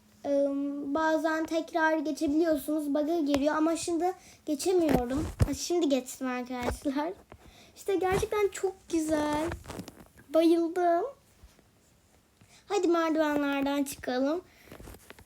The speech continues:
Böyle bir dekoratifimiz var arkadaşlar. Burada gerçekten renkleri değiştiriyor. Podyumun ışıklarını değiştiriyor herhalde. Yani arkadaşlar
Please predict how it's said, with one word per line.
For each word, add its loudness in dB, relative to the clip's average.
Böyle 10
bir 4
dekoratifimiz 4
var 2
arkadaşlar. 2
Burada 4
gerçekten 2
renkleri 2
değiştiriyor. 0
Podyumun 0
ışıklarını -4
değiştiriyor -2
herhalde. -4
Yani 2
arkadaşlar 4